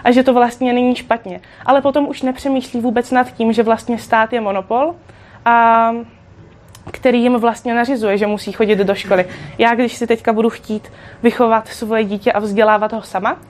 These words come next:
tak nemůžu. Eh, v nejhorším případě mi stát moje dítě odebere. Stejně tak, jako když si budu chtít založit vlastní školu, tak mi to stát zakáže, a nebo případně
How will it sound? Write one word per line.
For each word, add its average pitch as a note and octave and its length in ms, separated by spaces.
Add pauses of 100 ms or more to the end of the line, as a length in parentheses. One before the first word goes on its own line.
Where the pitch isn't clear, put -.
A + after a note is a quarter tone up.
(440)
tak A#3+ 180
nemůžu. G#3 360
Eh, G#3 1300 (440)
v - 80
nejhorším B3 480
případě A3+ 480
mi B3 140
stát A3 380
moje A3 200
dítě G#3 240
odebere. F#3+ 440 (500)
Stejně A#3+ 320
tak, A3+ 140
jako A3+ 180
když G#3+ 240
si - 80
budu A3 220
chtít G#3+ 320
založit G#3+ 440
vlastní G3 400
školu, D4 360 (640)
tak A#3 200
mi A#3+ 160
to A#3+ 80
stát A#3 260
zakáže, A3+ 540 (720)
a A3+ 160
nebo A3+ 220
případně A3+ 760